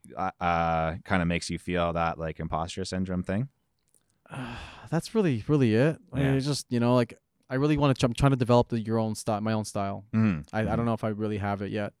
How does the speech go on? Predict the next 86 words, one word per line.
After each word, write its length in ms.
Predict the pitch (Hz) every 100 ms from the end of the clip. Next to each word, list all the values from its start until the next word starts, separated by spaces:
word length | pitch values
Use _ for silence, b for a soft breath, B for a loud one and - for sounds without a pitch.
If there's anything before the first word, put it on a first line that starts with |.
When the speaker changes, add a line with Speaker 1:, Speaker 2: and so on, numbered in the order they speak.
| -
Speaker 2:
I'm 80 |
not 120 | 107 98
Speaker 1:
Yeah. 60 |
Speaker 2:
really 140 | 101 101
c-, 100 | 113
a 60 | 101
hundred 240 | 117 110
percent 440 | 110 104 107 95 -
confident 420 | 107 98 104 98
that 80 | 98
I 40 |
do 200 | 92 104
have 340 | 101 101 101 104
a, 100 | 98
my 140 | 104 101
own 180 | 101 101
editing 260 | 104 104 101
style 280 | - 101 95
and 120 | 104
Speaker 1:
I, 40 | 120
Speaker 2:
shooting 240 | 113 110
stile. 240 | - 113 110
Speaker 1:
I 60 |
would 120 | 214 180
say 140 | 175
your 100 | 120
photos 380 | 117 113 107 95
are 60 | 90
consistent, 600 | 87 85 101 - 78 78
like, 220 | 80 -
when 80 | 78
I 80 |
look 160 | 67 -
at 120 | 71
them 200 | - 85
Speaker 2:
You 60 | 143
Speaker 1:
on 20 |
Speaker 2:
think 140 | 170 156
so? 120 | 196
Speaker 1:
yeah. 40 |
Speaker 2:
Okay. 300 | 190 120 127
Speaker 1:
Yeah. 80 | 135
Speaker 2:
That's, 120 | 156 135
that's 180 | 135
good 120 | - -
Speaker 1:
Yeah. 20 |
Speaker 2:
to 100 | 101
hear. 260 | 98 107 127
Speaker 1:
And 80 | 90
I 60 |
can, 180 | 87 87
like, 180 | 82 80
tell 300 | - 95 85
that 160 | 80
they're 200 | 85 82
from 280 | 80 78 73
you, 180 | 82 69
right? 220 | 69 78
If 100 | 87
they 80 | -
Speaker 2:
Okay, 140 | 127 113
Speaker 1:
pop 80 |
up 60 | 98
Speaker 2:
good, 180 | 113 98
Speaker 1:
in 60 |
the 80 | 69
Speaker 2:
good, 100 | 104
Speaker 1:
feed, 60 | -
Speaker 2:
good. 260 | 104 104
Speaker 1:
so. 160 | 113 -
Speaker 2:
I 120 | -
just, 200 | 110 113
it's 120 | 113 -
hard 180 | 120
for 80 | 113
me 100 | 110
to, 220 | 104 98 95
you 140 | 110 123
know, 60 |
Speaker 1:
Yeah. 60 | 110
Speaker 2:
to 100 | -
figure 220 | - 101 101
that 140 | 107
out. 180 | 113 110
'Cause 80 | 117
all 340 | 127 135 -